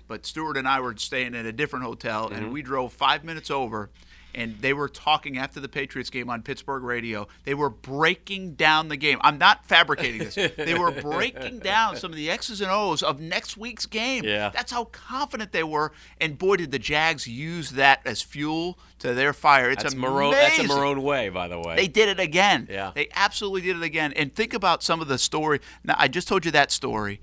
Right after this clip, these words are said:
Speaker 2: Uh-huh.
Speaker 1: but then you got Mike Mitchell – before the game. This is really weird setup, too. This is not usually how it happens, at
Speaker 2: Yeah.
Speaker 1: least in a lot of the buildings I've been in.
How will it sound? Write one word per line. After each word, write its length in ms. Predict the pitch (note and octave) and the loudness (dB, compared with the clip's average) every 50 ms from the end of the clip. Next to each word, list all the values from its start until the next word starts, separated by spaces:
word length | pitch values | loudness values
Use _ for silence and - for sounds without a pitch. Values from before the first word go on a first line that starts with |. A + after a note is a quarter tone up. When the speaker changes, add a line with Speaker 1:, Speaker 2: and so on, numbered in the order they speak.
| - - | -14 -12
Speaker 2:
Uh-huh. 200 | F#2 F2+ F#2+ G2+ | -10 -8 -4 0
Speaker 1:
but 200 | C#3 C3 A#2 - - - - - - - - - - - | 0 0 0 -2 -6 -16 -20 -20 -20 -20 -20 -20 -20 -4
then 180 | C#3 D#3 E3+ E3+ | -2 -2 0 0
you 80 | D#3 | 0
got 220 | C#3 C#3+ B2 - C3 | 0 0 -2 -2 0
Mike 260 | B2 C#3+ F3 - - | -2 -2 -2 -2 -4
Mitchell – 500 | D#3+ C#3+ C#3+ C#3 - - - G2+ - - - - - - - _ _ - - | -4 -4 -2 -2 -2 -6 -6 -8 -12 -14 -18 -20 -20 -20 -20 _ _ -14 -10
before 440 | - C#3+ B2+ - - F3 F3+ G#3 A3 | -8 -8 -8 -4 -2 2 2 2 2
the 100 | G3+ F#3 | 0 -2
game. 420 | D3+ D3+ D3 C#3 B2 A2 G2+ C#3+ - _ - - _ | -2 -2 -2 -2 -2 -4 -8 -12 -16 _ -20 -10 _
This 180 | C#3+ C#3 - | -4 -2 -2
is 140 | F#3 C#3+ D3 | -2 -2 -4
really 220 | G#3+ C4+ - A3 | -4 -4 -4 -4
weird 280 | D#3 C3 D3+ E3 D#3 - | -2 0 2 2 2 2
setup, 320 | - - D#3 C3 B2 - | 4 4 4 4 4 0
too. 140 | - - B2+ | -2 -4 -2
This 200 | A#2 C3+ - - | -2 0 -2 -2
is 80 | A3 F#3+ | -2 0
not 200 | G3+ F#3+ F3 D#3 | 0 0 0 0
usually 280 | D#3 D#3 C#3+ D3+ C3+ | -4 -6 -2 -2 4
how 140 | C3+ C3+ A#2+ | 6 8 8
it 80 | A#2 A#2 | 8 8
happens, 320 | B2+ C3 - C3+ A#2 - | 6 4 4 2 -2 -4
at 60 | A2+ G2 | -4 -2
Speaker 2:
Yeah. 60 | F#2+ | -2
Speaker 1:
least 120 | C3+ - - | -2 -2 -2
in 40 | C3+ | -2
a 60 | B2 | 2
lot 160 | C3 B2+ B2 | 2 2 2
of 20 | A#2 | 0
the 40 | C3+ | -2
buildings 400 | - B2 B2+ A#2+ A#2+ A2+ G2+ B2 | -2 0 0 0 0 -4 0 0
I've 180 | A#2 G#2+ G#2 | 0 2 2
been 160 | B2 B2 A#2+ | 0 0 0
in. 140 | A2 G2 G2 | -2 -6 -8